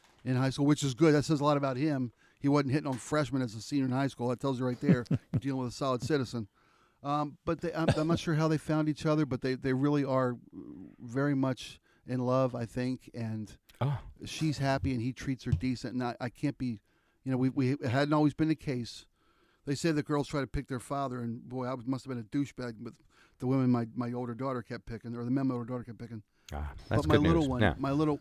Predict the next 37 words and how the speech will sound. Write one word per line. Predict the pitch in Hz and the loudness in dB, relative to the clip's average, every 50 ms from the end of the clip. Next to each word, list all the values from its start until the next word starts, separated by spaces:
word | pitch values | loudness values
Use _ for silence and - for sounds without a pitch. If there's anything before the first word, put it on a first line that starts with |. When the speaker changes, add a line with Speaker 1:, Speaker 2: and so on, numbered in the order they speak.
| - - - | -6 -10 -4
Speaker 1:
my | 147 151 147 | 0 0 2
little | 151 165 165 156 143 | 2 2 2 2 0
one | 143 135 131 | 0 -2 -4
is, | 131 127 123 120 107 - - - - | -4 -4 -4 -6 -8 -10 -14 -12 -10
is | 127 123 110 - - - - | -8 -8 -8 -10 -14 -18 -10
the | 120 123 | -6 -4
one | 127 127 127 123 | -2 -2 -2 -2
that's | 120 - - | -2 -4 -6
got | - 123 110 120 | -8 -8 -6 -4
my | 123 117 | -4 -4
heart | 95 120 117 101 - | -2 -4 -4 -6 -6
so | - - 117 110 110 101 90 - _ _ _ _ _ - | -6 -4 -4 -4 -4 -6 -8 -14 _ _ _ _ _ -6
Speaker 2:
Yeah, | - 80 - | -4 -4 -4
Speaker 1:
full | - - 131 | -2 0 6
Speaker 2:
Darby | 113 104 123 120 117 113 107 | 8 10 10 10 8 8 6
Speaker 1:
of, | 73 98 | 6 4
Speaker 2:
is, | 90 107 120 | 4 2 0
Speaker 1:
'cause | 131 - | -2 -2
I | 101 | -2
Speaker 2:
is, | 85 78 71 - - - _ - _ _ - 95 | -2 -4 -4 -8 -14 -16 _ -20 _ _ -14 -10
she's | - - 107 87 | -4 -4 -2 2
brilliant. | - 95 90 78 57 62 - - _ - - _ _ _ _ _ _ - | 4 4 4 4 2 -2 -10 -16 _ -20 -20 _ _ _ _ _ _ -6
Uh, | 78 71 67 64 65 65 64 62 60 - - - - | -6 -4 -4 -6 -6 -6 -8 -8 -10 -12 -14 -16 -8
I | 92 104 | -4 -4
can | 107 | -2
Speaker 1:
Thanks, | - 101 85 | -2 -2 -2
Speaker 2:
just | - 85 - | -2 -4 -2
tell | - 90 101 | 2 2 2
Speaker 1:
thanks, | - 120 110 | 2 2 0
Speaker 2:
she's | 90 73 71 | -2 -2 -2
Speaker 1:
man. | 107 | 0
Speaker 2:
brilliant. | 90 87 87 85 73 64 64 - - - - _ _ _ _ - | 0 2 4 2 2 0 -2 -8 -14 -20 -20 _ _ _ _ -16
Just | 85 82 - - | -14 -14 -10 -8
there's | 92 87 - | -8 -6 0
something | - 104 - - 80 | 0 0 0 0 -4
about | 69 - 76 78 87 80 | -4 -2 0 2 2 0
her. | 65 | 0